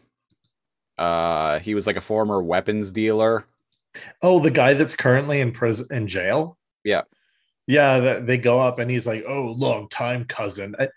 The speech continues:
Speaker 2: I think they all call each other cousin. All the Ferengi do.
Speaker 1: Uh,
Speaker 2: But
Speaker 1: I
Speaker 2: maybe
Speaker 1: think
Speaker 2: this is actually his cousin. <laughs>
Speaker 1: I think, uh, this guy, and I think the, uh, the guy who ends up giving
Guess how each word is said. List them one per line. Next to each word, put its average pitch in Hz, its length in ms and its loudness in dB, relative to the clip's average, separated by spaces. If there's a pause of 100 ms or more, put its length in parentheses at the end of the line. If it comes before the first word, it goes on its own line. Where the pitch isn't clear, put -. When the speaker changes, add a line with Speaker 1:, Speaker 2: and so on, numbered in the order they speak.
(140)
Speaker 2:
I 131 80 2
think 170 180 0
they 131 120 4
all 107 180 4
call 120 260 0
each 120 140 -4
other 127 160 -4
cousin. 131 360 -4 (880)
All 92 120 -6
the 107 100 -6
Ferengi 113 400 -6
do. 135 220 -4 (640)
Speaker 1:
Uh, 165 360 8 (360)
Speaker 2:
But 139 160 2
Speaker 1:
I 156 40 8
Speaker 2:
maybe 165 200 4
Speaker 1:
think 156 60 4
Speaker 2:
this 147 160 2
is 131 100 0
actually 123 400 2
his 110 180 -2
cousin. 92 380 -6 (520)
<laughs> - 540 -12
Speaker 1:
I 156 120 4
think, 220 520 0
uh, 143 280 6
this 113 400 -2
guy, 143 460 2
and 107 240 -2
I 104 100 0
think 127 400 -8
the, 131 260 0
uh, 104 140 6
the 92 140 -4
guy 98 420 0
who 98 220 -2
ends 95 180 -6
up 90 220 -6
giving 95 480 -4